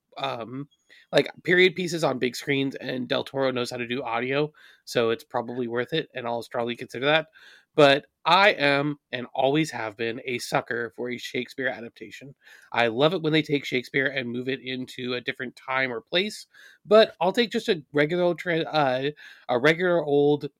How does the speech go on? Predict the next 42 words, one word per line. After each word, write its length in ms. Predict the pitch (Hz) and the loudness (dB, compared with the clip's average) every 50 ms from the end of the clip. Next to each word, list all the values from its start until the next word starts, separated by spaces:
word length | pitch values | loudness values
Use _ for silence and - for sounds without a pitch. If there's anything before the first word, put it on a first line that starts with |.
| _ - | _ -4
adaptation 760 | 139 135 139 135 - - 143 139 135 - - 131 120 117 107 - _ - _ _ | -2 -2 -2 -4 -4 -2 0 0 0 0 -2 -4 -4 -6 -8 -12 _ -20 _ _
when 180 | - 131 135 135 | 0 2 2 2
you're 80 | 131 123 | 2 2
talking 180 | 143 139 139 | 0 0 0
about 200 | 147 143 135 120 | 0 0 0 0
having, 480 | 123 127 127 123 131 127 123 123 131 139 135 | 0 -2 -2 0 -2 -2 -4 -4 -8 -8 -6
uh, 280 | 139 127 117 113 110 113 | -4 -4 -2 -4 -2 -2
Denzel 260 | 135 131 123 139 123 120 | -2 -2 0 0 -2 -2
Washington, 600 | 117 117 117 - - 120 - - 120 117 117 107 | -2 -4 -4 -6 -10 -12 -8 -6 -6 -6 -6 -6
Frances 320 | - 113 113 110 - 117 | -8 -8 -8 -8 -10 -14
McDormand, 640 | - 113 - - 117 117 113 113 113 110 113 110 - _ - - - - - _ - | -18 -18 -12 -8 -6 -4 -4 -4 -4 -6 -6 -8 -10 _ -20 -20 -20 -20 -20 _ -8
uh, 200 | - 117 107 107 | -6 -4 -4 -4
Joel 260 | 101 - 156 156 151 | 0 4 4 4 4
Coen, 520 | 151 - 143 143 143 143 139 143 143 139 - _ _ _ _ _ _ _ _ - | 4 2 2 2 2 2 2 0 0 -2 -6 _ _ _ _ _ _ _ _ 2
um, 380 | 135 123 117 107 104 110 113 113 - | 4 4 4 4 2 -2 -6 0 4
Brendan 300 | 147 147 151 165 156 127 | 6 6 6 6 4 2
Gleeson, 720 | 127 143 151 156 143 - - 147 143 139 139 139 139 147 - - _ _ _ | 0 0 0 0 0 0 0 2 2 2 2 0 -2 -4 -6 -10 _ _ _
uh, 600 | 135 123 117 110 107 107 107 107 110 113 120 135 147 - _ _ _ - - - _ _ - - - _ - | -4 -2 -2 0 -2 -2 -4 -4 -4 -4 -6 -6 -8 -10 _ _ _ -20 -20 -20 _ _ -20 -20 -20 _ -14
Stephen 340 | - - - 190 190 196 160 | -6 0 2 2 4 4 2
Root 260 | 131 131 147 175 - - | 2 2 2 0 0 -4
has 160 | 113 135 156 | -6 -4 -2
a 40 | 151 | 0
minor 220 | 151 156 156 151 | 0 2 0 0
part 220 | - 160 160 165 160 | 0 0 -2 -2 -2
in 40 | 151 | -2
here 200 | 160 165 165 160 | -2 -2 -2 -2
because, 540 | 131 139 123 143 127 120 113 117 127 - _ 147 | -4 -4 -2 0 0 0 0 -4 -8 -14 _ -12
like, 200 | 139 120 110 123 | -10 -8 -6 -6
I 100 | 117 110 | -6 -6
just 160 | 117 113 - | -8 -12 -14
can't 160 | - 117 107 | -14 -12 -12
get 100 | 120 117 | -10 -10
enough 160 | 113 117 110 - | -8 -8 -10 -10
Stephen 220 | - 120 113 113 | -10 -12 -10 -10
Root 160 | 113 123 131 | -10 -10 -12
in 60 | 123 | -12
my 80 | 117 117 | -12 -12
life 180 | 113 117 113 123 | -10 -10 -10 -8
anyway. 320 | 123 143 170 185 196 - _ _ - - - - _ - | -8 -6 -4 -4 -6 -6 _ _ -20 -20 -20 -20 _ -4
So 400 | - - 135 127 123 - - - _ _ _ _ - | 2 4 4 4 4 2 -2 -8 _ _ _ _ 0
I 300 | 147 143 151 151 156 156 | 2 4 4 6 6 4
am 560 | 156 143 135 135 131 127 123 123 127 127 131 | 4 2 0 0 0 0 -2 -4 -6 -10 -12